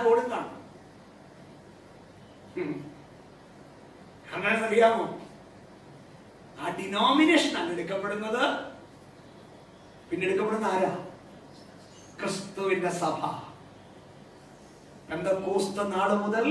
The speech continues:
ഈ കാഹളം ധ്വനിക്കുന്ന സമയം വരെ കർത്താവിൽ മരിച്ച്,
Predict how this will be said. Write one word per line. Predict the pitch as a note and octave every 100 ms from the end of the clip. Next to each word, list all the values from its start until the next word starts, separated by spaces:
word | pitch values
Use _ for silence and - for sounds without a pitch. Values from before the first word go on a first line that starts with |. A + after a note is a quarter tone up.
| E4+ - - - - - - D3
ഈ | F#3 G#3 G3
കാഹളം | G#3+ A#3 A3+ A#3 A#3 -
ധ്വനിക്കുന്ന | A#3+ B3 B3 C4+ C4+ A3+
സമയം | C#4+ C#4+ C#4+ -
വരെ | - - - - - - - - - - - - -
കർത്താവിൽ | F3 F3 G3+ G3 G3 G3 F#3+ -
മരിച്ച്, | F3+ G3 G3+ G3